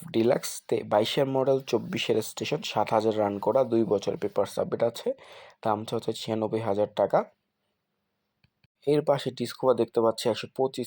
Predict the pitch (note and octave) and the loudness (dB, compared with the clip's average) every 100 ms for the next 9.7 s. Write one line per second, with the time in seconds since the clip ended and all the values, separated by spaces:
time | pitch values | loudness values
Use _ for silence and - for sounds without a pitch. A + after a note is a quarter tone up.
0 | - A#2 A2+ A2 G#2+ A2 G#2+ A2 G#2 G#2+ | -8 -12 -12 -2 0 2 0 -2 0 2
1 | G#2+ G#2 G#2 G2+ - G#2+ C3+ A2 G2 A#2 | 2 2 -2 -4 -4 -2 0 0 0 -2
2 | A2 G#2+ A2 G#2 G2+ G#2+ G2+ - G3 - | -2 0 0 0 0 0 0 -2 -8 -6
3 | D3+ A#2+ - A#2+ A#2 A#2+ G#2 G#2+ G#2 - | -2 -2 4 4 4 0 0 2 0 0
4 | G#2 G#2 G#2 - G2+ G2+ - A#2 G3+ - | 4 4 4 -2 -2 -2 0 0 0 -6
5 | - - - G#2 G2+ - G#2+ G#2 G2+ G#2+ | -20 -20 -2 -2 0 -6 -2 2 2 0
6 | - A2 G2+ G#2 - G2+ D#3+ A3 _ _ | 0 2 2 2 0 0 2 0 _ _
7 | _ _ _ _ _ _ _ F#3 B2 A#2+ | _ _ _ _ _ _ _ -2 0 0
8 | _ A#2+ - B2+ B2 B2 A#2 A#2 A#2 A2+ | _ -2 0 0 2 2 4 4 4 4
9 | A2+ - A#2 A2+ A2 - | 2 0 0 0 0 -6